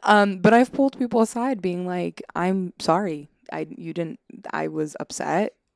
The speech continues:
You didn't deserve to get the attitude." And it's so easy. I think people, I think apologizing is very scary for people because then it admits fault to yourself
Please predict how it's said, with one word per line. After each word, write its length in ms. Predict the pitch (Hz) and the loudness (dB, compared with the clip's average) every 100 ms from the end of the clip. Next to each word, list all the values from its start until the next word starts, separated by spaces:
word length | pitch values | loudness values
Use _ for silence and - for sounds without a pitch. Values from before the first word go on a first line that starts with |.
| _ - | _ -12
You 160 | 156 | -6
didn't 220 | 151 156 - | -6 -6 -6
deserve 440 | 151 151 151 _ | -8 -10 -14 _
to 120 | - | -14
get 160 | - - | -10 -10
the 120 | - | -10
attitude." 560 | - - - - - - | -12 -16 -18 -16 -16 -14
And 340 | - 160 165 165 _ _ _ _ _ - - | -12 -10 -12 -16 _ _ _ _ _ -12 -10
it's 160 | 202 | -8
so 180 | - 190 185 | -2 -2 -2
easy. 340 | 190 185 170 | -4 -2 -2
I 60 | 160 | -2
think 180 | 180 180 | -4 -6
people, 380 | 175 190 180 - - - _ | -6 -4 -6 -6 -20 -20 _
I 80 | 175 | -8
think 200 | 190 185 | -6 -4
apologizing 580 | - 170 180 180 165 160 | -2 -4 -2 -6 -6 -10
is 100 | 156 | -6
very 200 | 170 170 | -6 -6
scary 460 | - - 143 160 160 | -8 -10 -6 -6 -6
for 200 | - 165 | -8 -10
people 340 | 170 - 160 | -8 -8 -8
because 360 | 156 156 165 156 | -8 -8 -10 -8
then 180 | 156 | -10
it 80 | 156 | -10
admits 400 | 160 156 151 - | -12 -12 -12 -14
fault 500 | - 156 165 - - - | -8 -6 -6 -10 -20 -20
to 120 | - 139 | -18 -14
yourself 560 | 127 - 240 190 - | -14 -10 -8 -8 -10